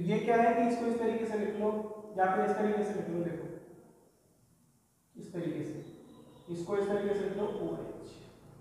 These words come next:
एच। तो होता क्या है, ये एच तो इसके पास चला जाता है,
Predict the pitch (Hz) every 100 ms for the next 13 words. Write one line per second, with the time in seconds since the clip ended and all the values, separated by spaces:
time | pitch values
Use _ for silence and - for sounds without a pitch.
0 | - - - - - - - - - -
1 | - _ _ _ - _ - - - -
2 | - 151 143 131 - - - - - -
3 | - - - - 170 175 202 202 202 196
4 | 208 214 - - - - 170 202 247 233
5 | 226 - - 226 214 - 214 220 226 233
6 | 233 233 226 233 220 214